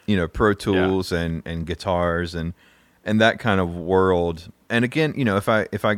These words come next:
Speaker 1: end up doing more shows, I'd love to make a video out of that. It's, it's
Speaker 2: Yeah.
Speaker 1: logistically tough sometimes, but yeah, that's, that's hopefully the goal.
Speaker 2: Yeah, I would love to see, like, a, a day in the life kind of thing with you. And it reminds me, have you ever been to nam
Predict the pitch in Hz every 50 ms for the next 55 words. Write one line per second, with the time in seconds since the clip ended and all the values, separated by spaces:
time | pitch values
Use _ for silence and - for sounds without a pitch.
0 | - - - 107 107 107 101 95 - _ _ _ - - 92 90 104 101 98 95
1 | 95 95 90 90 - - 120 110 113 110 110 107 107 - - - - _ _ _
2 | _ _ - 82 85 82 82 82 80 80 78 - - 82 82 82 80 80 - 82
3 | 78 85 82 80 80 80 80 82 82 76 76 73 78 80 82 90 92 104 107 104
4 | 101 - - - - _ _ _ _ - - 90 87 - - - - 90 85 -
5 | - 92 95 87 98 101 98 117 127 101 - - 92 87 85 - - 101 90 85
6 | - - - 80 76 - - 78 78 80 80 - - 78 78 - - - 92 85
7 | 78 78 90 92 - - - - 95 90 87 - - - - _ _ _ - -
8 | - 107 98 87 - 87 78 76 73 - 73 73 78 80 _ _ - - 143 127
9 | 120 123 117 120 120 113 98 104 - - 110 101 92 90 - 98 - - 90 92
10 | 90 90 87 87 87 87 85 82 85 85 82 82 - - - - 90 90 85 -
11 | - 90 87 87 85 85 87 87 90 87 87 87 82 80 78 80 - _ - 120
12 | 123 127 123 120 120 113 120 123 117 - 104 107 98 110 127 120 160 160 160 160
13 | 151 151 143 131 117 107 104 107 113 120 127 123